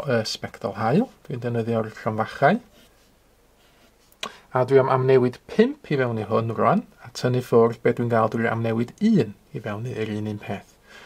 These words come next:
Felly, amnewid pump i hwn yn gyntaf, mae gen i fi dri lle os i pump di ciwbio,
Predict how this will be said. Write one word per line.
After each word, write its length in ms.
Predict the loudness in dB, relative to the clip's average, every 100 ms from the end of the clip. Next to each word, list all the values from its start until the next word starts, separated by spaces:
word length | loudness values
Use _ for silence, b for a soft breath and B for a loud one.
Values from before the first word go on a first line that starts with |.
| B -6
Felly, 200 | -2 2
amnewid 360 | 4 4 4 -2
pump 320 | 2 2 2 0
i 40 |
hwn 160 | 0 0
yn 60 | -4
gyntaf, 400 | -4 0 2 2
mae 140 | -2
gen 80 | -2
i 60 |
fi 60 | -2 -2
dri 240 | 0 0 0 -2 -6
lle 100 | -8
os 140 | -6
i 60 | -8 -4
pump 260 | 0 0 0
di 80 | -6
ciwbio, 420 | -2 -4 2 0